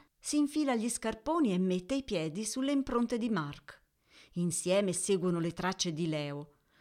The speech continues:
Paola ha paura, vuole molto bene al suo gatto. In questi ultimi anni è diventato il suo migliore amico. Dopo mezz'ora Mark vede qualcosa.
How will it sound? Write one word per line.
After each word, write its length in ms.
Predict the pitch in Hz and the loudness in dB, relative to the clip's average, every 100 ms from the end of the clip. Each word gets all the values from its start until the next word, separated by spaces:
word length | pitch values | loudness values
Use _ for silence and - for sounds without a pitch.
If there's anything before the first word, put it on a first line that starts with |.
| - | -10
Paola 600 | - 165 180 156 156 - | -2 2 2 0 -4 -8
ha 120 | - 196 | -10 -6
paura, 600 | 202 185 196 170 151 - _ _ | -2 0 0 0 -2 -8 _ _
vuole 260 | 240 285 254 | 0 4 6
molto 320 | 262 247 202 | 4 2 2
bene 240 | 220 208 | 2 2
al 120 | 156 - | 0 -2
suo 140 | 165 | -2
gatto. 600 | 165 151 156 - 151 - _ _ _ | 0 0 -2 -6 -8 -8 _ _ _
In 140 | 208 208 | 0 0
questi 360 | 196 185 175 | 0 -4 -4
ultimi 440 | 180 185 - 175 180 | -2 -2 -4 -2 2
anni 460 | 202 190 160 151 - - | 2 2 0 -2 -8 -6
è 160 | 185 | -4
diventato 640 | 170 185 202 202 143 170 | -2 0 0 -2 -6 -4
il 120 | 180 180 | -4 -4
suo 260 | 254 262 | 0 2
migliore 480 | 190 185 185 247 247 | 4 2 4 4 4
amico. 600 | 208 160 139 156 139 _ _ _ _ _ _ _ _ _ _ _ | 2 0 -2 -10 -12 _ _ _ _ _ _ _ _ _ _ _
Dopo 300 | 185 208 185 | 0 2 2
mezz'ora 560 | 170 147 190 277 285 269 | -2 -2 0 0 0 -2
Mark 440 | 190 208 - 247 | 0 0 -2 -4
vede 260 | 175 165 190 | -2 -2 -2
qualcosa. 640 | 208 202 170 143 147 135 | -4 -6 -6 -8 -8 -14